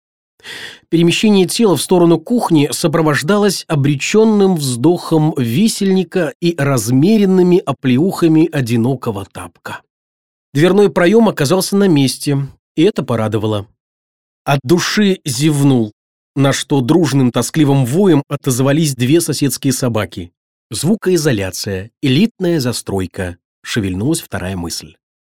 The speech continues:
Мозг начал просыпаться и каким-то непостижимым образом связал начавшую замерзать босую ступню и собачий вой, породив третью за это утро мысль. Резкому а до бедра,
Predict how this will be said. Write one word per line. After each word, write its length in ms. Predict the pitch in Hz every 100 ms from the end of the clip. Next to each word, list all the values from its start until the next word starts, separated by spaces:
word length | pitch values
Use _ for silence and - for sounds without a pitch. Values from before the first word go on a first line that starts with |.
| _ _ _ _ _ _
Мозг 300 | 147 226 -
начал 280 | 139 156 165
просыпаться 760 | 143 143 135 - 156 - 240
и 180 | 233 170
каким-то 560 | - 151 139 196 175 165
непостижимым 880 | 170 165 170 - 175 147 165 151 -
образом 560 | 233 208 170 123 135
связал 520 | 127 156 131 185 202 -
начавшую 920 | 147 165 - - 170 - - 139 135
замерзать 640 | 120 127 147 139 135 165 156
босую 500 | 143 143 - 165 127
ступню 600 | 107 - 123 175 262 254
и 80 | 180
собачий 480 | - 170 214 233 254
вой, 380 | 180 123 107 - _ _ -
породив 420 | 160 147 196 190
третью 480 | - 165 190 - 240
за 240 | 156 151 -
это 260 | 175 170
утро 460 | 190 - 156 - 135
мысль. 460 | 98 87 - 80 - _ _ _ _ _ _ -
Резкому 680 | 170 202 - 160 143 156 -
а 100 | 143
до 140 | 147
бедра, 500 | 143 147 165 180